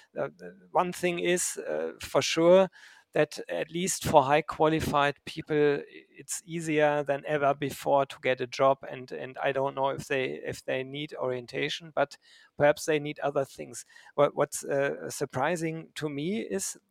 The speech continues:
that at least so far, the whole topic of, mm, learning and training is not,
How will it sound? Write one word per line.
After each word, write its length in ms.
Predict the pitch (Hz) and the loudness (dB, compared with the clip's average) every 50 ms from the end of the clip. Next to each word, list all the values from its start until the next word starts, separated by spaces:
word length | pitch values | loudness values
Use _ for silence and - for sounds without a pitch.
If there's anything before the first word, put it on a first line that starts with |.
| _ - 139 | _ -10 -2
that 200 | 135 156 156 - | 0 0 0 0
at 100 | 147 151 | -6 -6
least 340 | 147 147 165 170 - - - | -6 -6 -8 -6 -6 -6 0
so 200 | - 165 165 165 | 2 2 2 2
far, 500 | - - - 147 139 156 180 190 190 175 | 0 -2 -2 0 0 0 0 -2 -2 2
the 140 | 160 147 131 | 2 2 2
whole 320 | 139 160 156 156 156 147 - - | 4 2 2 2 2 0 -4 -4
topic 340 | - 170 - - 160 - - | -4 -4 -2 -2 -4 -4 2
of, 320 | - 143 143 139 120 - - _ _ _ _ _ _ _ _ _ _ _ _ 127 | 4 4 4 4 2 -4 -10 _ _ _ _ _ _ _ _ _ _ _ _ -14
mm, 280 | 127 127 127 135 139 - - - - - _ _ - | -14 -12 -12 -10 -10 -10 -10 -12 -14 -20 _ _ -2
learning 420 | 127 143 165 165 160 160 160 - | 0 2 2 2 0 -4 -4 -6
and 140 | 147 143 131 | -6 -4 -4
training 720 | - - 147 151 156 165 160 156 147 147 143 143 147 - - | -2 0 0 0 2 0 0 0 -2 -2 -4 -6 -10 -12 -10
is 240 | - 139 139 - - | -8 -8 -6 -6 -6
not, 380 | 147 143 143 143 143 - - | 0 2 2 2 2 0 -10